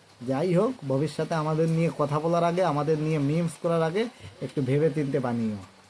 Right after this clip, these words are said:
এটাই বলতে চাই। আর অবশ্যই এমকেএস ব্যাট ভা-, ভালোই হবে, না হলে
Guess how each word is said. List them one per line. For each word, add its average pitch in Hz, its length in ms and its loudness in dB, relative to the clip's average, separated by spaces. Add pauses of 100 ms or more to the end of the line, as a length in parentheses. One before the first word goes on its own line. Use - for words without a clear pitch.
(680)
এটাই 147 260 -2
বলতে 139 400 -2
চাই। 107 160 -2 (120)
আর 123 180 -6
অবশ্যই 147 600 0 (300)
এমকেএস 160 580 0 (260)
ব্যাট 160 240 0 (580)
ভা-, 156 100 -8 (260)
ভালোই 175 320 2
হবে, 160 260 4 (160)
না 139 160 0
হলে 156 180 0